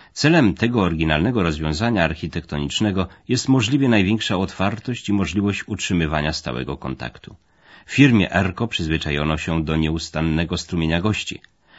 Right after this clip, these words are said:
Architekci, specjaliści w zakresie wzornictwa przemysłowego, studenci, przedstawiciele firm handlowych, a także specjaliści od oświetlenia przyjeżdżają do Liedenscheid,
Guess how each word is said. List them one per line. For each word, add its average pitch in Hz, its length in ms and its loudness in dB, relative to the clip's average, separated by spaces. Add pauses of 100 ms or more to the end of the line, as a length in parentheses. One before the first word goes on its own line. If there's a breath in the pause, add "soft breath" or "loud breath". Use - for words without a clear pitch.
Architekci, 104 680 0
specjaliści 76 580 -6
w 78 60 -6
zakresie 82 400 -2
wzornictwa 82 520 -2
przemysłowego, 85 760 0
studenci, 98 560 0
przedstawiciele 87 680 -2
firm 95 300 0
handlowych, 87 540 0 (280 loud breath)
a 104 100 -2
także 135 280 0
specjaliści 117 680 -2
od 101 120 0
oświetlenia 98 600 0
przyjeżdżają 104 600 0
do 85 260 0
Liedenscheid, 73 760 -6